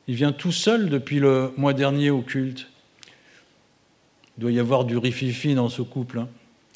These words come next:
J'ai entendu dire qu'il se pourrait, euh, stop, un Corinthiens treize, « L'amour ne soupçonne pas le mal. »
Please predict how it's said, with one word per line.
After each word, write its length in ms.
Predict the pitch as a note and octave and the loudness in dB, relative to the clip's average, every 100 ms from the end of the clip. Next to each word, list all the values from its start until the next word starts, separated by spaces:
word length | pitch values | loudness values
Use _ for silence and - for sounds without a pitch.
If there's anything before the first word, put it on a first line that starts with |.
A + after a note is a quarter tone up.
| - - - - | -20 -20 -18 -6
J'ai 220 | A#2+ G#3+ | 0 2
entendu 440 | G#3+ - F#3 E3+ | 2 0 0 0
dire 480 | D#3 A3+ G#3+ C#3+ A#2+ A2 - | 2 4 4 4 0 -4 -2
qu'il 160 | F3 | 0
se 180 | - G#3 | 4 4
pourrait, 640 | F#3+ - F#3+ F#3 G#3 G3+ - - _ _ _ _ _ _ _ - | 4 6 8 8 6 2 -8 -20 _ _ _ _ _ _ _ -16
euh, 120 | F#2+ - | -16 -14
stop, 460 | - - A#2 - - _ _ _ _ | -16 -2 -2 -2 -14 _ _ _ _
un 140 | B2+ C3+ | -4 -2
Corinthiens 500 | D3 B2+ B2 B2+ A#2 | -2 -2 -2 -2 -4
treize, « 540 | - A#2+ B2 A2 G#2 - _ _ _ - | -4 -4 -4 -8 -14 -20 _ _ _ -4
L'amour 640 | A#2+ A#2+ C3 D#3 B2 - - _ _ _ - | -2 -2 -2 -6 -8 -14 -20 _ _ _ -12
ne 80 | A2 | -10
soupçonne 640 | - B2 B2 - A#2+ G#2+ | -8 -8 -8 -4 -2 -2
pas 300 | G2+ A#2+ G#2 | -6 -6 -4
le 160 | G2 F#2+ | -4 -6
mal. » 440 | F#2 F2+ E2+ E2+ | -8 -10 -14 -18